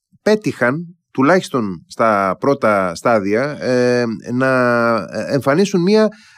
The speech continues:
ε, αρκετή ανθεκτικότητα. Δηλαδή, εκεί που περίμενε κανείς ότι πολύ γρήγορα, μέσα στα πρώτα είκοσι τέσσερα ώρα, θα καταρρεύσει η ουκρανική άμυνα,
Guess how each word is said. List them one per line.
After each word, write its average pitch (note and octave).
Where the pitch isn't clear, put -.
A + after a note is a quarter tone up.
ε, C3+
αρκετή D#3
ανθεκτικότητα. C#3
Δηλαδή, A#2
εκεί D3+
που D#3
περίμενε C3+
κανείς C#3
ότι B2
πολύ C3
γρήγορα, C#3
μέσα C3
στα A#2+
πρώτα C3+
είκοσι A#2+
τέσσερα B2+
ώρα, B2
θα A#2
καταρρεύσει A2+
η A#2
ουκρανική A2+
άμυνα, D3+